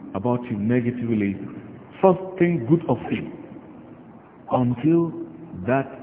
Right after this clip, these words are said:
has been proved beyond reasonable shadow of doubt.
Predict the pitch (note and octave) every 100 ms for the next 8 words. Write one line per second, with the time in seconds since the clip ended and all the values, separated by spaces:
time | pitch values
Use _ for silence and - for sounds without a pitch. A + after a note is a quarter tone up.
0 | - A2 G2+ G2 F#2+ - B2 F#2 D2 D2
1 | E2+ F#2+ G#2 G#2+ G#2 G#2 - G2+ G#2 G2+
2 | G#2 F#2+ G2 F#2+ - - - - - -
3 | - - - - - A2 F#2+ E2+ D2+ D2+
4 | B1